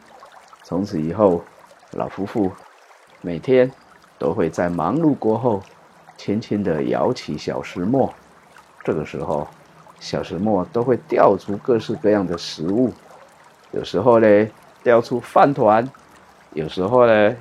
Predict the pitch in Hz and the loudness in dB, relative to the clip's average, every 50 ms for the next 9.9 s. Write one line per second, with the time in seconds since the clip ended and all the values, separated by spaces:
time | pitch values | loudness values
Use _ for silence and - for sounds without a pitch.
0 | - - - - - - - - 127 147 170 160 139 104 87 101 123 160 185 180 | -14 -8 -2 -2 -2 0 0 -2 -2 2 4 6 6 6 6 4 0 2 4 4
1 | 135 107 - - - - - - - - _ - - - - 69 73 73 - 98 | 4 2 0 -8 -20 -20 -20 -20 -20 -20 _ -20 -20 -14 -10 -8 -8 -6 -4 -2
2 | 101 123 127 117 113 110 104 107 107 - - 123 110 - - 131 - _ _ 90 | 2 4 4 6 6 6 6 6 4 4 4 4 4 2 -2 -6 -6 _ _ -2
3 | 80 71 65 64 65 - - - 107 120 120 120 123 131 139 - - - - - | -2 -2 -4 -8 -16 -14 -4 2 4 4 6 4 2 -2 -6 -12 -20 -20 -20 -20
4 | _ - - - _ _ - - - - - - 76 92 120 113 110 104 98 92 | _ -20 -20 -20 _ _ -18 -18 -16 -16 -10 -8 -6 -2 0 2 4 4 4 2
5 | 98 - - 117 107 101 98 - - 113 120 135 156 160 147 120 104 101 107 - | 2 0 0 0 2 2 0 -2 -6 -6 -2 0 2 2 2 2 0 -2 0 2
6 | 123 117 113 117 120 120 113 _ - - _ _ _ - _ _ _ - - 85 | 4 4 6 4 2 -2 -8 _ -20 -20 _ _ _ -20 _ _ _ -4 -2 0
7 | 87 85 82 80 85 - - 139 135 135 139 139 135 - _ - - _ - _ | 0 0 0 -2 -4 -4 0 4 6 6 6 4 2 -6 _ -20 -20 _ -20 _
8 | - - - - - - - _ _ - - 92 92 92 82 76 76 - - - | -20 -20 -20 -20 -20 -20 -20 _ _ -6 -4 -2 -2 0 -2 -2 -4 -8 -8 -8
9 | 87 80 - - - 60 69 - - 82 76 85 123 180 226 - 120 - | -8 -6 -6 -6 -6 -6 -8 -10 -10 -8 -6 -2 2 4 4 4 4 2